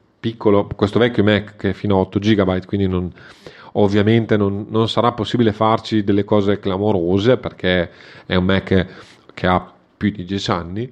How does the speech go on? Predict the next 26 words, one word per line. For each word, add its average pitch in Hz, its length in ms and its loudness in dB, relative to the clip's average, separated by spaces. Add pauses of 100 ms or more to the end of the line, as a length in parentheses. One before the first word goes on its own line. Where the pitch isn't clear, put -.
(120)
ma 160 120 -2
l'idea 135 500 4
appunto 120 800 -2
è 107 300 -2
renderlo 117 960 2
un 104 100 -14
server 98 500 0
sostanzialmente 104 720 -4
Linux, 104 640 0 (440)
e - 20 0
vedere 117 380 4
cosa 107 240 -2
farci, 92 420 -2
cioè 98 220 -4
se 117 260 0
utilizzarlo 104 1120 -2
io 113 400 0
o 147 160 -2
se 131 400 0
donarlo 117 680 0
a - 100 -18
qualcuno 107 720 2 (100)
che - 100 -8
ne 101 80 -2
avesse 95 280 -4
bisogno, 101 800 -2